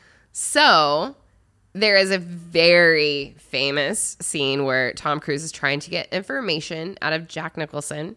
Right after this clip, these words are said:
who is apparently the superior that ordered the code red. And Jack Nicholson is hiding kind of behind this idea that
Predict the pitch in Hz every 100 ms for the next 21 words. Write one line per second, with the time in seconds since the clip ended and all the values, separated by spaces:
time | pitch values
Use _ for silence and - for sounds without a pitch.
0 | _ - 147 147 147 156 _ _ _ _
1 | 156 156 - 196 170 165 - 147 143 156
2 | 170 _ _ _ - 151 151 143 139 139
3 | 160 - 160 143 139 143 147 147 - 139
4 | 143 139 156 160 - 156 190 143 151 196
5 | - _ _ _ _ _ - 160 160 156
6 | 151 151 147 151 147 160 156 151 - 143
7 | 139 - 151 143 143 139 147 139 135 131
8 | 139 139 131 135 135 - 143 143 139 143
9 | 135 131 131 - 139 135 135 - -